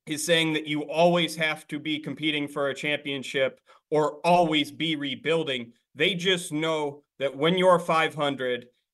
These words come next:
and you remain on that trajectory and keep the same roster together,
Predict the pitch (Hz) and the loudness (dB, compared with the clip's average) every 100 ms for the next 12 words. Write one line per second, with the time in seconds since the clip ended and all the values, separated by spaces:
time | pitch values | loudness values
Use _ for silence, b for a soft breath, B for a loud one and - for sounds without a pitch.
0 | - 131 131 131 131 135 151 160 156 151 | -4 0 0 -2 -2 0 2 2 2 2
1 | 147 147 143 143 139 139 131 123 151 151 | 0 -2 -2 -2 -2 -6 -8 -6 -6 -6
2 | 143 156 147 131 135 131 139 123 120 120 | -6 -2 -2 0 0 -2 -6 -6 -2 0
3 | 120 120 | 0 -4